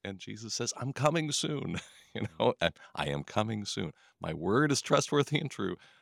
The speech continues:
I'm coming soon." And, and we, we, we cyclically, you know,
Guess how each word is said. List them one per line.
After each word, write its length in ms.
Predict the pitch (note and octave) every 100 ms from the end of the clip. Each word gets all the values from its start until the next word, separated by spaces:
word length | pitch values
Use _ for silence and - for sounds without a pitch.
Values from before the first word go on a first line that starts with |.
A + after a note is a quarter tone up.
| _ -
I'm 80 | -
coming 360 | - F2 G2+
soon." 340 | - E2+ D2+ E2+ _ _ _
And, 300 | E2+ E2+ E2 -
and 300 | E2 E2 D#2 - _ -
we, 60 |
we, 340 | - - - -
we 180 | E2 E2
cyclically, 840 | - - G#2+ G#2 - F#2+ F2+ F#2+ -
you 120 | G2+
know, 180 | D#2